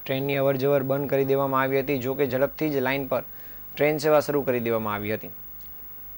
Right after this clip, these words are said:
પી ટી આઈના રિપોર્ટ અનુસાર, તાજેતરમાં જ બે દિવસ પહેલા ઉત્તર પ્રદેશના રામપુરમાં કેટલાક અસામાજિક તત્વોએ રેલવેના પાટા પર ટેલિફોનના તાર લગાવવામાં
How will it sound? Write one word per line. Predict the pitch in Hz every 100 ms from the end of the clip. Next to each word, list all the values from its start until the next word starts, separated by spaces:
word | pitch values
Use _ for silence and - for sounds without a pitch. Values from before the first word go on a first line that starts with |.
| - - - -
પી | 135 123
ટી | 135 135
આઈના | 135 135
રિપોર્ટ | 131 127 135 131
અનુસાર, | 135 127 139
તાજેતરમાં | 127 123 127 123 135 143
જ | 131
બે | 123 131
દિવસ | 135 127 -
પહેલા | 131 135
ઉત્તર | 127 135
પ્રદેશના | 127 139 135 135 - 135 139
રામપુરમાં | 131 127 131 139 135 135 - -
કેટલાક | 135 127 139 143
અસામાજિક | 139 151 151 147 139
તત્વોએ | 135 147 143
રેલવેના | 127 131 143 139
પાટા | 131 127 139
પર | - 131
ટેલિફોનના | 131 135 135 147 143 131
તાર | - 127 110 - - - - - - 123
લગાવવામાં | 131 139 143 139 139 131 127